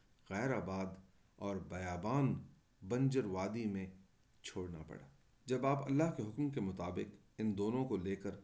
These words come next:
چٹیل پہاڑوں میں گھری اس وادی میں پہنچے تو وہاں انسان تو کیا، نباتات و حیوانات تک کا وجود نہ تھا۔ پانی کا دور دور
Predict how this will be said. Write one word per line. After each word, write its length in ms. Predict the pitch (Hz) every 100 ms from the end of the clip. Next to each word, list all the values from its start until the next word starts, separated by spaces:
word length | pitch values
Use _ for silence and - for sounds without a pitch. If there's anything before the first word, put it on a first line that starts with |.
| -
چٹیل 420 | - 143 139 180 160
پہاڑوں 420 | 101 98 104 107
میں 120 | 101 95
گھری 220 | 104 98 101 - - -
اس 240 | 113 - 104
وادی 280 | 92 92 101
میں 140 | 95 92
پہنچے 360 | 80 95 - 117 - - - -
تو 100 | 98
وہاں 280 | 95 101 101 -
انسان 560 | 104 101 101 117 113
تو 120 | 107
کیا، 300 | 92 98 95 92 - -
نباتات 640 | 87 95 92 92 92 131 107
و 60 |
حیوانات 640 | 95 95 87 95 107 135
تک 200 | - 135
کا 80 | 123
وجود 380 | 90 92 95 92
نہ 60 | 85 -
تھا۔ 80 | - - - -
پانی 280 | 95 104 113
کا 120 | - - -
دور 240 | 101 120
دور 260 | 98 107